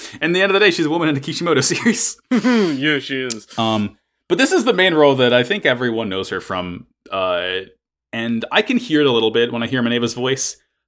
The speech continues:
Speaker 1: Um, in a little show called Sailor Moon.
Speaker 2: No
Speaker 1: Uh,
Speaker 2: way.
Speaker 1: she,
Speaker 2: Who
Speaker 1: she
Speaker 2: is she?
Speaker 1: did v-, she did voice Sailor Moon. <laughs>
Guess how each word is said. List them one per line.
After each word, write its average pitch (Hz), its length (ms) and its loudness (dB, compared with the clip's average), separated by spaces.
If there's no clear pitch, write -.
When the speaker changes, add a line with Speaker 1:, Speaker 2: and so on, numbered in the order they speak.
Speaker 1:
Um, 120 540 -2
in 147 100 2
a 151 60 2
little 208 200 2
show 185 220 -4
called 156 260 -2
Sailor 135 320 0
Moon. 101 440 -6
Speaker 2:
No 220 640 0
Speaker 1:
Uh, - 40 -6
Speaker 2:
way. 196 1040 0
Speaker 1:
she, - 220 -6
Speaker 2:
Who 139 60 -4
Speaker 1:
she 262 220 2
Speaker 2:
is 240 60 0
she? 202 160 -2
Speaker 1:
did 233 240 2
v-, 165 380 -12
she 196 180 -4
did 240 280 0
voice 214 280 2
Sailor 175 320 2
Moon. 123 360 0
<laughs> - 60 -8